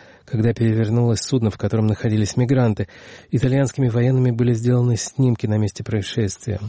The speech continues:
Утром двадцать шестого мая потерпело крушение судно с мигрантами, на борту которого находились около шестисот семидесяти человек. Пятьсот пятьдесят из них считаются пропавшими без вести, сто четыре спаслись.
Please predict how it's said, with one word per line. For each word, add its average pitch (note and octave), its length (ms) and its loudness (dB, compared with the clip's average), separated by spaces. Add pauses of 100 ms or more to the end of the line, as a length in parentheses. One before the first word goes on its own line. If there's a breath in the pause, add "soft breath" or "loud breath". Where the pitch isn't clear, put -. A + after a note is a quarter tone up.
(140)
Утром B2 400 0
двадцать A2+ 300 0
шестого A2+ 320 -2
мая A#2 240 2
потерпело A#2 440 0
крушение A#2+ 460 0
судно A#2+ 280 0
с - 100 -6
мигрантами, B2+ 500 0
на A#2+ 120 0
борту A#2 280 -2
которого B2+ 380 0
находились B2+ 560 0 (360 loud breath)
около C3+ 320 0
шестисот B2+ 540 -2
семидесяти A2+ 760 0
человек. A2 580 -4 (480 loud breath)
Пятьсот - 260 -2
пятьдесят B2+ 440 0
из G#2 100 -2
них A#2+ 160 -2
считаются - 400 -6
пропавшими A#2 580 -2
без B2 300 0
вести, - 340 -12
сто - 360 -6
четыре B2 480 -2
спаслись. - 760 -2